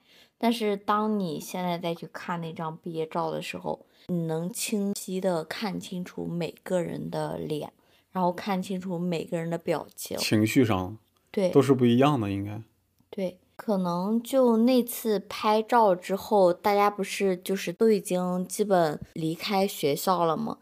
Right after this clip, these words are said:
Speaker 2: 对。
Speaker 1: 拍完照之后，可能有些人就是最后一次见面了。
Speaker 2: 是的。
Speaker 1: 但是在毕业很久之后，你再翻出这张照片来看的话，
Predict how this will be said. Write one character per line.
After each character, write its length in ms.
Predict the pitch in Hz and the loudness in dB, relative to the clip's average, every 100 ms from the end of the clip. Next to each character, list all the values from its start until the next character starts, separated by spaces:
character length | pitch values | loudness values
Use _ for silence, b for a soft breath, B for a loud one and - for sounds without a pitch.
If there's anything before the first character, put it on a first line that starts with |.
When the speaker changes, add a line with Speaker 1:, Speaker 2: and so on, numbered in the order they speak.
| - | -4
Speaker 2:
对。 280 | 123 95 87 | 0 0 0
Speaker 1:
拍 180 | 262 233 | 2 4
完 120 | 226 | 4
照 300 | 226 208 180 | 4 4 4
之 180 | 180 190 | 0 -4
后， 280 | - 196 | 2 2
可 180 | 170 - | 2 -2
能 180 | 170 180 | -2 0
有 240 | 196 170 | 0 -2
些 200 | 165 - | -2 -2
人 120 | 180 180 | -2 0
就 120 | 180 | -2
是 260 | 185 175 | 0 0
最 220 | 165 - 233 | 2 4 6
后 180 | 233 | 6
一 60 | 208 | 4
次 160 | 175 - | 2 -4
见 260 | 180 160 | -2 0
面 240 | 160 156 147 | -2 -6 -6
了。 100 | - | -8
Speaker 2:
是 180 | - 117 | -4 -2
的。 220 | 101 98 - | -2 -6 0
Speaker 1:
但 140 | 247 | 2
是 440 | 247 226 220 208 208 | 2 2 4 4 2
在 260 | - 233 208 - _ | 2 2 2 -2 _
毕 200 | 233 220 | 0 6
业 160 | 214 | 6
很 300 | 214 - 175 | 4 0 -2
久 180 | 190 190 | 0 -2
之 140 | 170 180 | 0 -2
后， 260 | - 180 | -2 -4
你 80 | 165 | -2
再 180 | 196 202 | 0 0
翻 380 | 214 214 208 202 | 0 -2 -2 -4
出 260 | - 190 | -8 -8
这 220 | 190 190 | -4 -4
张 480 | 180 - 175 175 180 | -4 -2 -2 -2 -4
照 240 | - 185 170 | -2 0 0
片 640 | - - 180 170 165 170 - | -4 -6 -4 -2 -4 -6 -8
来 200 | - 143 | -6 -4
看 440 | 147 - - 214 165 | -6 -8 -4 -2 -2
的 100 | 139 | -4
话， 240 | - - | -6 -12